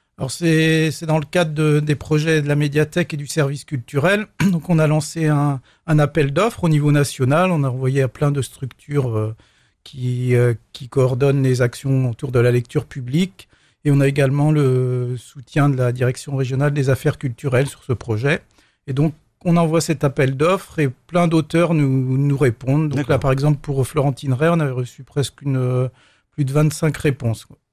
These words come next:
Speaker 2: Il y a une sélection, comment on procède ?
Speaker 1: Donc la
Speaker 2: C'est pas
Speaker 1: sélection,
Speaker 2: évident.
Speaker 1: non, c'est pas évident. Donc on est un jury et puis on s'est mis des critères. On demande à l'auteur s'il a l'habitude, par exemple, de travailler avec des scolaires, des publics en difficulté.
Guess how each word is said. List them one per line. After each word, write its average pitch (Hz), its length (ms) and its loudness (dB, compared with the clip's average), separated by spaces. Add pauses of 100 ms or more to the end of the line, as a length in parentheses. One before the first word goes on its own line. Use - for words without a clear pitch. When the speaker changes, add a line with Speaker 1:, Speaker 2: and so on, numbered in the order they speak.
(160)
Speaker 2:
Il 113 60 -4
y 123 60 4
a - 20 2
une 131 60 0
sélection, 135 480 -2
comment 147 200 0
on 143 60 -4
procède ? 139 460 -6 (120)
Speaker 1:
Donc 156 200 0
la 165 100 4
Speaker 2:
C'est - 140 -2
pas 165 80 4
Speaker 1:
sélection, 123 300 0
Speaker 2:
évident. 165 420 2
Speaker 1:
non, 170 240 2
c'est 175 160 -8
pas 151 140 0
évident. 147 420 0
Donc 170 240 -8
on 147 120 -2
est 139 140 2
un 135 300 0
jury 143 580 -2
et 143 60 -20
puis - 160 -18
on 135 60 -8
s'est 147 180 -6
mis 143 260 6
des 139 140 6
critères. - 640 2
On 151 80 -4
demande 143 280 0
à 139 60 4
l'auteur 139 420 0
s'il 147 200 -6
a 131 40 2
l'habitude, 127 420 -4
par 139 120 0
exemple, 131 300 -4
de 127 80 -6
travailler 127 300 0
avec 123 140 -2
des 123 120 -2
scolaires, 139 720 0
des 135 80 -8
publics 131 400 -18
en 127 60 -10
difficulté. 123 720 -6